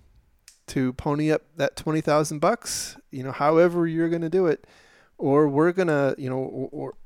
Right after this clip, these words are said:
or you're gonna have to pay it." And it, now that's where it gets a little weird, right? Because this, the commissioner, I guess,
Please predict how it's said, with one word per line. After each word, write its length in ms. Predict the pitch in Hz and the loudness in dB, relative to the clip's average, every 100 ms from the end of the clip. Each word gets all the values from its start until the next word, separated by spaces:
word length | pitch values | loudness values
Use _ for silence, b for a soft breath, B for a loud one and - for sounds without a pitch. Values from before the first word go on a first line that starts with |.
| - - | -20 -8
or 120 | 131 | 0
you're 120 | 147 | 0
gonna 140 | 165 143 | 0 0
have 160 | 143 | -2
to 60 | - | -4
pay 220 | - 160 | -8 -8
it." 140 | 117 | -8
And 80 | - | -4
it, 180 | 147 - - B B - | -4 -4 -16 B B 2
now 200 | 202 214 - _ | 6 4 2 _
that's 260 | - 370 - | 0 2 4
where 100 | 392 | 2
it 80 | 330 | 4
gets 140 | 220 | 2
a 60 | 165 | 4
little 720 | 160 170 170 151 143 113 117 B B B B B B _ _ _ _ b b b b b _ | 4 6 6 6 4 0 -8 B B B B B B _ _ _ _ b b b b b _
weird, 420 | 151 151 120 104 104 | 2 2 2 -2 -4
right? 300 | 117 143 - | -2 -2 -4
Because 360 | 131 147 131 | -4 -2 -2
this, 340 | - 175 - - - | 0 0 0 -6 -6
the 160 | 151 | -4
commissioner, 540 | - 175 214 - 165 127 | -4 -2 -2 -2 -2 -2
I 40 | |
guess, 300 | 147 185 - | -2 -4 -6